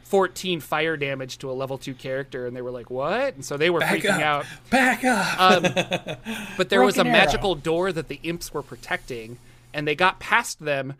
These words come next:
Speaker 1: and then ran up to the door and touched it, but the player who tou-, or the player character that touched it, uh, burst into flame and disappeared. And everyone's like,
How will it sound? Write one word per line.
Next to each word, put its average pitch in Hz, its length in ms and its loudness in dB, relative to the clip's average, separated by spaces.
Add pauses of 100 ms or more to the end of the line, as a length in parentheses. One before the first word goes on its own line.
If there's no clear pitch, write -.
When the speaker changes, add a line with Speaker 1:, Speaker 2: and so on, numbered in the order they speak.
(420)
Speaker 1:
and 160 120 -2
then 156 280 -2
ran 185 300 2
up 208 180 -4
to 185 100 -2
the 156 100 -4
door 165 540 0
and 147 180 -8
touched - 380 -4
it, 151 180 -4
but 156 140 -8
the 151 140 -6
player 190 400 0
who 160 160 -10
tou-, - 260 -8
or 165 100 -2
the 156 80 -2
player 214 320 0
character 175 360 -4
that 135 120 -10
touched - 380 -6
it, 143 160 -8 (400)
uh, 151 220 2
burst 202 420 2
into 170 160 -2
flame 135 480 -4 (160)
and 147 140 -10
disappeared. 143 580 -8 (500)
And 156 120 0
everyone's 175 400 2
like, 156 200 2